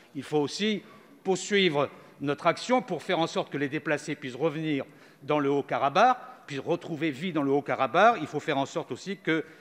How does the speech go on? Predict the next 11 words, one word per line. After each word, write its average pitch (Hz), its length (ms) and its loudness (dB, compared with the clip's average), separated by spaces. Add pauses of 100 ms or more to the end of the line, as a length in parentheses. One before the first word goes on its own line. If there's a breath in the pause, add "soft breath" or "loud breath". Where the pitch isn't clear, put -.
(220 loud breath)
l'ensemble 147 800 2 (420 loud breath)
des 143 440 2
milices 156 580 -4 (100)
extérieures 165 720 -2
se - 220 -6
retirent 165 560 0 (240)
de 170 120 0
l'ensemble 160 600 2
de 143 80 -2
la 147 140 4
région. 151 420 0